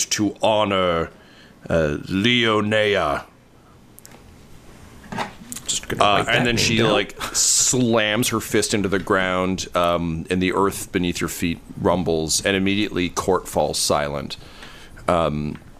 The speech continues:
Speaker 1: and, um, she extends one arm, and all the vines kind of twist to a point. Um,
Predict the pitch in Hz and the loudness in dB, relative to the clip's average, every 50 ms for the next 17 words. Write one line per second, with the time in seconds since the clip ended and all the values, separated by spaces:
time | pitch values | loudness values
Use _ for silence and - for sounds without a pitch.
0 | - - - - - - - - - - - - - 107 101 95 92 90 87 85 | -20 -20 -20 -20 -20 -20 -12 -10 -10 -10 -8 -2 0 2 2 2 2 0 -2 -2
1 | - 90 95 95 92 90 85 85 90 - - - - 110 90 - - - - 120 | -2 0 2 2 2 2 2 0 -2 -2 -2 0 2 0 0 0 -2 0 2 2
2 | 107 104 104 107 95 90 - - - - - 98 95 104 98 98 98 95 95 95 | 2 2 0 0 -2 -2 -2 -2 -4 -6 -6 -2 0 2 2 2 2 2 2 0
3 | 95 - 92 92 92 90 90 90 90 87 87 - - - 87 87 85 82 - 98 | 0 0 0 2 2 2 2 0 0 -2 -4 -4 -2 -2 -2 -2 -2 -2 0 0
4 | 90 92 92 92 85 104 92 87 95 87 87 87 90 87 87 85 - - - 92 | 2 2 2 2 0 -2 -2 0 0 0 0 0 0 0 -2 -2 -4 -2 -2 -2
5 | 85 85 82 - - - - - 92 87 - - - - - - - 95 85 76 | -2 -2 -2 -4 -6 -6 0 0 2 2 2 0 0 -4 -4 -4 -2 -2 -2 -2
6 | - - - 87 82 78 71 71 - - - - - - - - - - - - | -2 -4 -4 -2 -2 0 -2 -4 -6 -8 -8 -14 -20 -20 -18 -18 -18 -18 -18 -20
7 | - - - 98 92 87 80 80 80 78 78 | -20 -4 0 0 2 2 2 2 0 -2 -4